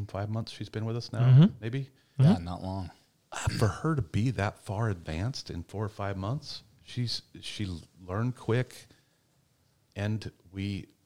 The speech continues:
Speaker 1: just repetitively train, repetitively show, you know, and, and she's doing a great job for us. So it's, it's people like that where as long as you're a good person, you can do just about anything.
Speaker 3: Yeah.
Speaker 1: But
Speaker 3: No,
Speaker 1: it does
Speaker 3: I
Speaker 1: take
Speaker 3: totally
Speaker 1: a
Speaker 3: agree.
Speaker 1: special kind of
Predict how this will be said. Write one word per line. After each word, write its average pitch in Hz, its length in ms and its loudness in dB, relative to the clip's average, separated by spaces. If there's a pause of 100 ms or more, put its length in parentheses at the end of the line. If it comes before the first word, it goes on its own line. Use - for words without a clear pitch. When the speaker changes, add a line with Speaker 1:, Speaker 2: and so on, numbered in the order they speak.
Speaker 1:
just - 260 -8
repetitively 90 840 -8 (180)
train, 95 420 -6
repetitively 90 720 -6
show, 90 520 -4
you 87 80 -10
know, 90 260 -8
and, 90 260 -6
and 95 160 -4
she's 101 200 -6
doing 131 200 2
a 127 40 0
great 127 200 -4
job 143 240 -10
for - 120 -20
us. - 100 -20
So 110 80 -6
it's, 101 100 -6 (340)
it's - 100 -14
people 196 380 4
like 92 220 0
that 82 480 -2
where 85 400 -4 (640)
as 104 120 -4
long 185 160 0
as 175 140 -4
you're 90 100 -4
a 73 40 -6
good 92 220 -4
person, 113 560 -2
you 95 100 -8
can 80 220 -8
do 76 340 -6 (220)
just - 200 -6
about 85 240 -4
anything. 78 380 -10 (140)
Speaker 3:
Yeah. 87 300 -4 (420)
Speaker 1:
But 104 80 -2
Speaker 3:
No, 92 80 0
Speaker 1:
it 90 40 -2
does 98 200 4
Speaker 3:
I 101 40 -4
Speaker 1:
take 95 60 -8
Speaker 3:
totally 101 200 2
Speaker 1:
a - 20 2
Speaker 3:
agree. 92 40 2
Speaker 1:
special 92 400 -4
kind 87 260 -4
of 80 260 -8